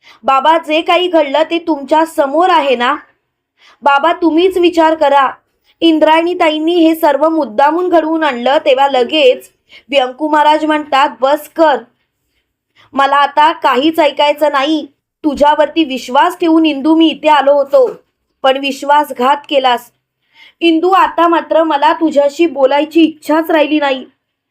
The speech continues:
तेव्हा मात्र इंदू खूपच चिडलेली असते. इंदू मोठ्याने बोलते, "पुरे,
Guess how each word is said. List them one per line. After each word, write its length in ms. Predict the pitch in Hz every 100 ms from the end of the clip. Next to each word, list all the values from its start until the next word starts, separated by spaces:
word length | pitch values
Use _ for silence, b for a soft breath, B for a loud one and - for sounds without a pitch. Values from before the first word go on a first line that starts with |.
| b b _
तेव्हा 240 | 269 262 285
मात्र 280 | 277 254
इंदू 520 | 285 269 254 285 269 285
खूपच 420 | 294 294 285 302
चिडलेली 440 | - 269 247 269 285
असते. 440 | 254 247 247 - _ _ _ _ _ b b _
इंदू 320 | 285 269 311
मोठ्याने 520 | 302 262 254 294 311
बोलते, 420 | 320 311 294 262 294
"पुरे, 520 | - 294 320 320